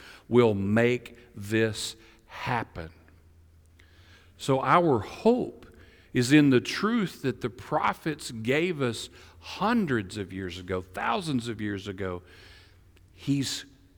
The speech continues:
coming, and we know that he came the first time, but he's coming again. And our hope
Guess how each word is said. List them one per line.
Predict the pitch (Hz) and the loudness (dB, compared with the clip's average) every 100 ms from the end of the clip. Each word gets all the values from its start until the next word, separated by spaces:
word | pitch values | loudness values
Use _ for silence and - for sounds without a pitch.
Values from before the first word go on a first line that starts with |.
| - - | -20 -16
coming, | - - 208 165 123 143 165 - - | -10 0 0 2 0 -2 -8 -12 -8
and | 110 | -2
we | 117 139 131 - | 0 0 -6 -6
know | 127 117 131 165 | 4 6 8 6
that | 156 139 | 4 0
he | 151 139 | -2 -4
came | - 151 151 151 | -2 0 2 2
the | 139 131 | 2 2
first | - 175 214 - | 0 -2 -2 -2
time, | 110 101 110 - - - - - - - | 0 0 0 -6 -18 -20 -20 -20 -20 -2
but | 127 | -2
he's | 107 175 170 - - | -2 -6 -6 -10 -12
coming | - - 208 226 170 135 127 - - - - | -14 -8 -6 -2 -2 -4 -6 -12 -20 -20 -10
again. | 127 113 - 240 262 78 92 - - - - _ - - - - - | -10 -10 -12 -10 -8 -10 -16 -20 -20 -20 -20 _ -20 -20 -20 -20 -6
And | 156 | 0
our | 143 127 | 2 0
hope | - - - 175 180 156 | -2 -14 0 2 2 0